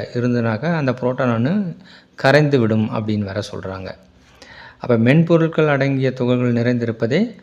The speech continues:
அந்த உள்பகுதி, அ, இருளாக இருப்பதற்கு மூல காரணம்.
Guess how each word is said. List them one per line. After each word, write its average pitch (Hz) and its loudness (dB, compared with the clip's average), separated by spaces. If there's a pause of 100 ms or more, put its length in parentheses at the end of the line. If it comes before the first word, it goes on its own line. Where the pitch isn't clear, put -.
(380)
அந்த 110 0
உள்பகுதி, 139 -2 (380)
அ, 104 -10
இருளாக 123 2
இருப்பதற்கு 113 -2
மூல 117 2
காரணம். 101 0